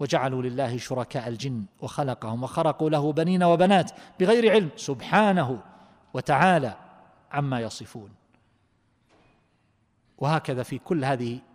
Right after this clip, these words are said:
المقامات. وهكذا أمر سادس، من عرف علو الله فإنه لا ينخدع بمظاهر العلو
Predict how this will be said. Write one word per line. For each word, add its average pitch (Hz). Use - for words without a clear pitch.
المقامات. 113
وهكذا 185
أمر 143
سادس، 135
من 139
عرف 143
علو 139
الله 135
فإنه 143
لا 143
ينخدع 143
بمظاهر 131
العلو 156